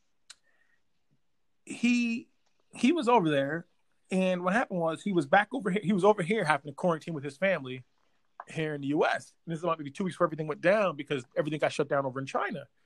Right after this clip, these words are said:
So they were saying how he actually sent an email to Adam Silver saying, like, "Hey, man, this is, you know, this is a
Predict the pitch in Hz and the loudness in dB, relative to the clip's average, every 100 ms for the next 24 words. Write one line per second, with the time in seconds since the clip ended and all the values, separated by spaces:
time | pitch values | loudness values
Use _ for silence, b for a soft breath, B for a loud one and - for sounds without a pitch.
0 | _ _ _ _ 190 185 214 359 262 233 | _ _ _ _ 0 2 2 2 0 0
1 | 180 180 151 320 - - - 175 - 202 | 0 0 0 0 0 -2 -8 -12 -8 -10
2 | 190 - 156 196 254 415 160 143 139 - | -10 -12 -8 -2 -2 0 -2 -2 -6 -4
3 | 170 - _ - 180 156 123 - 240 294 | -4 -4 _ 2 2 2 -6 0 0 2
4 | 170 143 160 139 127 196 294 226 156 139 | -2 -2 -4 -6 -4 -4 -4 -6 -8 -8
5 | 202 - 370 226 214 170 - - - 320 | -8 -6 -6 -6 -6 -6 -4 -8 -8 -8
6 | 240 147 | -6 -8